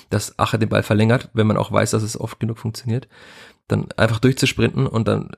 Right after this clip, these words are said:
halt in zwei von drei Fällen bekommt man den Ball und einmal macht man halt einen Sprint über zehn Meter umsonst, sagt er, aber das ist, kann man von einem Stürmer schon fordern.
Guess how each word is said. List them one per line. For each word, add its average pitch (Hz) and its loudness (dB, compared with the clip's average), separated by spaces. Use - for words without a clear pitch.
halt 113 0
in 113 0
zwei 104 2
von 123 2
drei 107 2
Fällen 113 4
bekommt 110 2
man 120 4
den 117 2
Ball 120 4
und - 0
einmal 117 4
macht 110 -2
man 110 2
halt 107 2
einen 110 -2
Sprint 113 -2
über 107 0
zehn 110 2
Meter 107 4
umsonst, 101 0
sagt - -14
er, 104 0
aber 101 -2
das 107 -8
ist, - -12
kann - 0
man 107 6
von 113 4
einem 107 2
Stürmer 110 4
schon 107 0
fordern. 113 2